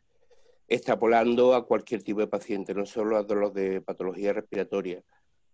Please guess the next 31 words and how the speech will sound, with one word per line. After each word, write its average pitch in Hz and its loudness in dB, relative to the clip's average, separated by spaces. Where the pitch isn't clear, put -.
Después, 120 -2
en 123 0
la 117 0
pequeña 120 -2
charlilla 117 -4
que, 107 -4
que 107 -6
daré, 107 -2
mm, 98 -12
daré 107 -4
mi 117 -4
visión 113 -4
de, 98 -8
de 101 -12
cómo 107 -8
ha 113 -6
evolucionado 110 -6
la, 95 -8
la - -4
extrahospitalaria, 113 -2
cómo 127 0
estábamos 107 -4
antes 104 -10
de 104 -8
la 101 -4
pandemia 104 -8
y 95 -12
cómo, 101 -8
cómo 104 -6
hemos 107 -6
evolucionado. 107 -8